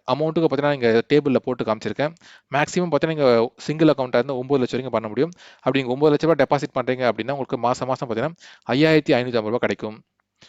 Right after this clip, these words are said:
டோட்டலா பார்த்தீங்கன்னா, மூணு லட்சத்தி முப்பத்தி மூணாயிரம் ரூபாய் வந்து உங்களுக்கு இன்ட்ரெஸ்டாவே கிடைச்சிருக்கும் இந்த ஸ்கீம் மூலமா.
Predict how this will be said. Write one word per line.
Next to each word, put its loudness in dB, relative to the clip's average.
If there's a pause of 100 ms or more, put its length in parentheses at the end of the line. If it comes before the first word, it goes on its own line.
(280)
டோட்டலா 4
பார்த்தீங்கன்னா, 2
மூணு -2
லட்சத்தி -2
முப்பத்தி -6
மூணாயிரம் 0
ரூபாய் 0
வந்து -8
உங்களுக்கு -4 (960)
இன்ட்ரெஸ்டாவே -2
கிடைச்சிருக்கும் -8
இந்த -10
ஸ்கீம் -8
மூலமா. -6